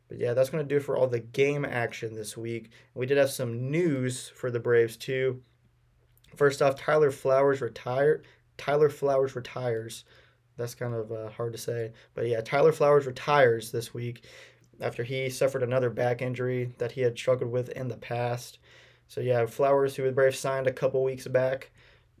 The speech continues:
um, he ends up retiring due to health issues with his back. And in response to that, the Braves signed Jonathan Lucroy to a minor league deal, so that'll give them more catching depth for the season. They might end up bringing up Lucroy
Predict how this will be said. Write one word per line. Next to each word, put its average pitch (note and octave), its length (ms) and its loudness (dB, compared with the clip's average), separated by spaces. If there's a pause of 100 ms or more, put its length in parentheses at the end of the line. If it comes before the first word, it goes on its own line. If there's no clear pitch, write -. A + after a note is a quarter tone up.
(220)
um, A#2+ 380 -4
he C3 160 -4
ends C3 140 0
up A#2+ 80 -2
retiring A#2+ 720 -4 (640)
due B2 200 -4
to A#2+ 220 -10
health C3 400 -2
issues A2+ 420 -8
with B2 100 -12
his A2 140 -12
back. A#2+ 480 -4 (360)
And C3 140 -8
in C#3 100 -4
response C#3+ 340 0
to - 60 -6
that, C#3 100 0
the C3 80 0
Braves C3 260 4
signed C3 380 0
Jonathan C3 420 -2
Lucroy C3+ 500 2
to C3 120 -4
a B2 40 0
minor A#2+ 280 -2
league A#2 220 -4
deal, A#2+ 400 0 (280)
so - 140 -8
that'll B2+ 220 2
give A#2 200 -4
them B2 160 0
more A#2+ 280 2
catching A#2+ 840 -2
depth A#2+ 420 0 (260)
for - 140 -6
the A#2+ 120 -8
season. A#2 340 -8
They B2 80 0
might B2+ 240 0
end B2 160 -2
up A#2 180 -6
bringing B2 240 -4
up A#2 140 -8
Lucroy A#2+ 720 -2